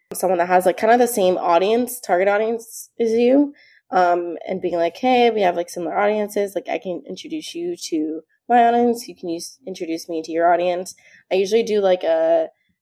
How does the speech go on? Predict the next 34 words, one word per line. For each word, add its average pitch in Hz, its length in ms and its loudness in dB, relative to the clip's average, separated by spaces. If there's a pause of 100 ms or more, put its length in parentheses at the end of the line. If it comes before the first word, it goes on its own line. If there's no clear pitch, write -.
(360)
their 185 300 4
trailer 180 580 6
in 175 100 2
the 165 100 0
mid-roll 208 380 2
spot 196 600 2
or, 165 100 0
like, 156 240 0
ask 175 340 -4
them 175 200 -6
for, 165 120 -4
like, 151 200 -4
host 190 380 0
read 165 440 2
points 165 460 -4
that - 180 -10
you 160 80 -2
want 143 140 -2
me 160 120 0
to 160 60 -2
talk 160 220 -8
about. 160 420 2 (320)
They 160 120 4
do 156 180 -2
the 185 100 -4
same. 202 640 2
And 165 160 -2
then 160 160 2
it's, 156 140 -4
like, 151 160 0
kind 170 160 0
of 170 80 2
like 160 180 2
a 147 240 0